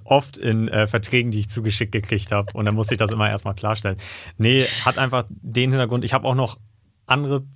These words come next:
Pseudonyme von früher, die ich jetzt aber hier, äh, nicht ausführen möchte. Nee, das ist halt wirklich so, ich habe ja ein ähnliches Problem, was du ja auch schon mal angerissen hast. Ich habe halt einen Namen,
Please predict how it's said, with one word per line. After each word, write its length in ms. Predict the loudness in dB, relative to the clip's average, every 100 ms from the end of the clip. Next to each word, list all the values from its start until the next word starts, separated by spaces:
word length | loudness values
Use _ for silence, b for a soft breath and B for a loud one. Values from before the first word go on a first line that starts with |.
| -10
Pseudonyme 640 | 0 2 4 4 4 2
von 200 | 2 -2
früher, 320 | 0 2 2
die 100 | 2
ich 60 | 0
jetzt 180 | 0 0
aber 160 | 0
hier, 320 | 0 2 0 0
äh, 140 | 0
nicht 240 | 0 0
ausführen 340 | -2 -2 -2 0
möchte. 380 | 0 0 0 0 B B B B B _
Nee, 160 | -2 0
das 160 | 2
ist 160 | 0 2
halt 160 | 2 2
wirklich 280 | -2 -2
so, 440 | 0 2 2 0 -4 -18 _ _ _ -18 -18 -12
ich 160 | -2
habe 120 | 0 2
ja 40 |
ein 100 | 0 0
ähnliches 380 | 0 2 0 -4
Problem, 340 | -4 0 2
was 200 | 2 0
du 340 | 0 0 0 0
ja 120 | 0
auch 160 | 0 0
schon 140 | -2
mal 80 | -2
angerissen 500 | 0 -2 -2 -2 -2
hast. 160 | -2 -2
Ich 120 | -6
habe 100 | -2
halt 160 | -2 0
einen 120 | 0
Namen, 380 | 2 4 2